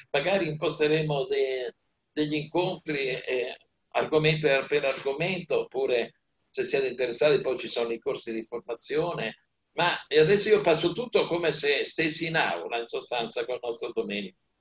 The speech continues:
Allora Domenico, inizia a muovere la mano destra, come se stessi contando dei soldini, sai,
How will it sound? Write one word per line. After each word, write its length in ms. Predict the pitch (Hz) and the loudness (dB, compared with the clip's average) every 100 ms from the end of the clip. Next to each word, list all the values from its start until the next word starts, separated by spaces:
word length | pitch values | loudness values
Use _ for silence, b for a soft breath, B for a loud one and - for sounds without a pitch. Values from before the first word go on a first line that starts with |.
| _ - | _ 0
Allora 240 | 180 220 | 6 6
Domenico, 460 | 202 202 196 147 143 | 6 4 2 2 2
inizia 380 | 180 220 226 | 2 2 4
a 40 | 202 | 6
muovere 760 | 208 214 208 208 190 175 160 | 8 8 8 6 4 2 2
la 120 | - 156 | 0 0
mano 300 | 175 180 156 | 0 0 0
destra, 640 | 131 110 - - 110 120 - _ _ _ _ | 2 0 -2 -6 -4 -4 -6 _ _ _ _
come 300 | 170 190 185 | 0 2 2
se 260 | 156 170 156 | 2 2 0
stessi 460 | - 180 160 - | 0 0 0 -2
contando 560 | 160 156 156 170 170 156 | -2 -2 2 0 2 0
dei 140 | 147 | 0
soldini, 600 | 139 139 - 113 98 98 107 | -2 -2 -2 -4 -4 -6 -4
sai, 360 | 160 127 113 | 0 2 0